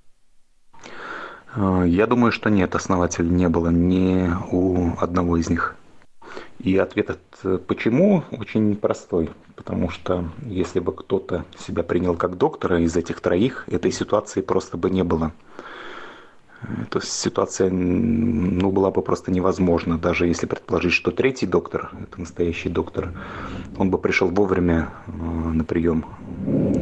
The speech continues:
и как бы принимал пациентов, да. Но самым первым-то пришёл доктор номер один, но своим поведением он как бы дес-, м, видно было, что это не доктор. То есть, несмотря на то, что он первый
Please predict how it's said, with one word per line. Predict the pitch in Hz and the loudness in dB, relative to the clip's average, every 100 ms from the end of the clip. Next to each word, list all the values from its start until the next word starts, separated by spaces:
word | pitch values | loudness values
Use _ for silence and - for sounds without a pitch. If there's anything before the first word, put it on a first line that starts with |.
| 92 | 0
и | 90 87 87 85 87 - - | 0 -2 0 0 -2 -6 -8
как | - 87 | -8 -4
бы | 85 85 82 | -2 -2 -2
принимал | 95 98 92 85 | 0 2 4 2
пациентов, | 82 - - 85 82 85 | -2 -4 -2 -2 -2 -4
да. | 85 104 - - - - - - - - | -2 -4 -6 -4 -2 -2 -4 -10 -10 -2
Но | 87 87 87 - - - - - - | 0 2 2 0 -2 -6 -12 -16 -6
самым | - 92 90 | -2 0 2
первым-то | 104 95 90 - | 4 4 2 0
пришёл | 85 - 87 | 0 2 2
доктор | 85 85 - | 2 0 2
номер | 98 95 98 | 4 4 4
один, | 98 110 160 127 - | 4 2 2 0 -6
но | 90 90 90 | -6 -4 -4
своим | 85 95 95 | 0 2 2
поведением | 98 95 98 107 101 95 | 2 2 2 4 4 2
он | 90 | 2
как | - 87 | 0 -2
бы | 87 | -2
дес-, | 90 - - | -2 -8 -6
м, | 98 101 101 101 98 98 95 | 0 2 2 2 2 2 2
видно | 101 131 101 | 0 2 2
было, | 95 151 123 | 2 2 0
что | - | 0
это | 90 - | -2 2
не | 104 | 2
доктор. | 113 127 - - - - - - _ _ | 2 0 -2 -8 -8 -12 -20 -20 _ _
То | - | -16
есть, | 87 - - - - - | -16 -18 -20 -20 -20 -16
несмотря | - - 95 98 95 | -14 -8 -6 0 0
на | |
то, | 92 | 0
что | 92 90 | 0 0
он | |
первый | 87 135 117 104 | 2 2 2 -2